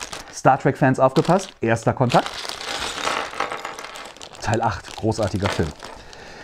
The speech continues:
Es ist geraume Zeit her, dass ich dieses Spiel auf der Switch gespielt habe und irgendwie hat sich bei mir keine Langzeitmotivation einstellen wollen. Ich weiß nicht so genau, aber nach irgendwie stundenlang Fischen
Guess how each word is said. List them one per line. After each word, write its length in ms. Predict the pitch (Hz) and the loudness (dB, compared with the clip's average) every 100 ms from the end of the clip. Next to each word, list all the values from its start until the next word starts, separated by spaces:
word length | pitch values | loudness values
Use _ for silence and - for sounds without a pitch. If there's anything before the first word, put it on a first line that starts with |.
| - - - - - - - - - | -18 -18 -18 -10 -8 -10 -18 -14 4
Es 240 | 196 190 | 4 4
ist 260 | - 247 - | 4 4 6
geraume 400 | 220 165 226 226 | 6 8 8 6
Zeit 320 | - 196 180 | 6 6 8
her, 200 | 185 208 | 8 8
dass 200 | 185 180 | 8 6
ich 140 | 175 - | 2 6
dieses 340 | 170 175 - | 6 8 6
Spiel 440 | - - 180 247 | 0 6 8 10
auf 160 | 170 175 | 8 6
der 120 | 165 | 6
Switch 400 | - 165 196 - | 6 6 6 6
gespielt 480 | 175 - 135 123 120 | 2 4 8 8 8
habe 320 | 107 104 104 | 6 8 6
und 340 | - 156 151 - | 6 6 6 4
irgendwie 920 | 202 240 240 214 226 135 135 196 143 - | 6 8 8 8 6 6 6 8 6 6
hat 200 | 156 160 | 4 4
sich 180 | 170 - | 0 6
bei 140 | 147 | 8
mir 220 | 151 180 | 10 8
keine 360 | 180 156 156 156 | 6 4 8 8
Langzeitmotivation 1400 | 131 160 180 - 127 113 110 107 - 92 101 - 110 104 | 8 6 2 2 4 4 2 2 2 2 0 0 2 2
einstellen 640 | 107 104 104 - 101 101 95 | 2 -2 -2 0 2 2 2
wollen. 280 | 92 95 - | 0 0 0
Ich 220 | 147 127 | 0 6
weiß 340 | 127 180 226 196 | 6 6 6 2
nicht 160 | - | 4
so 140 | 170 160 | 6 8
genau, 420 | 156 160 151 - | 8 8 6 6
aber 220 | 135 147 | 6 8
nach 300 | 147 147 - - | 8 6 4 6
irgendwie 400 | 180 180 170 170 | 8 8 6 4
stundenlang 1000 | - - 208 240 247 214 190 165 180 190 | 4 0 6 8 8 4 6 6 8 4
Fischen 680 | - - - 226 - 202 | 2 0 4 4 6 4